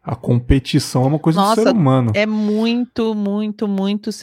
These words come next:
Speaker 1: Não é?
Speaker 2: sedutor. E eu, eu, e eu tava me referindo até assim, por exemplo, eu, sei lá, tô lá no meu Instagram,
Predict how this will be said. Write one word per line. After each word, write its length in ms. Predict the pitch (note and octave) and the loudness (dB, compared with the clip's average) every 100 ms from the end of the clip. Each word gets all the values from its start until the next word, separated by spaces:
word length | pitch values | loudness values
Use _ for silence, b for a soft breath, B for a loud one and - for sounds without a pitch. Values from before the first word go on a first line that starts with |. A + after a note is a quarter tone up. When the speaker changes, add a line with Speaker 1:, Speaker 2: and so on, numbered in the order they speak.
| - | 0
Speaker 1:
Não 160 | G#2+ | 2
é? 40 | G#2+ | 4
Speaker 2:
sedutor. 340 | E3 F3+ F#3+ | 2 2 0
E 100 | F#3+ | 0
eu, 300 | F#3 F#3+ F#3+ - | 0 2 0 -2
eu, 240 | F3+ G3+ G3 | -2 0 -2
e 120 | G3+ | -2
eu 100 | A#3 | 0
tava 240 | A#3+ A#3 | 0 -2
me 140 | A#3+ A#3+ | 0 0
referindo 400 | A3+ A#3 A#3 A3 | 0 -2 -4 -4
até 160 | G3+ | -2
assim, 240 | A#3 - A3 | -2 -2 -2
por 120 | A3 | 0
exemplo, 460 | G3 F#3+ F#3+ - E3 | -2 -2 -2 -4 -4
eu, 240 | F3+ G3+ | 0 0
sei 200 | G3+ A#3 | 0 0
lá, 120 | G#3 C#3 | 2 2
tô 100 | F#3+ | 2
lá 140 | F#3+ | 2
no 80 | F#3+ | 2
meu 120 | G3 | 0
Instagram, 440 | G3+ - G#3+ F3 | -2 -2 -2 -2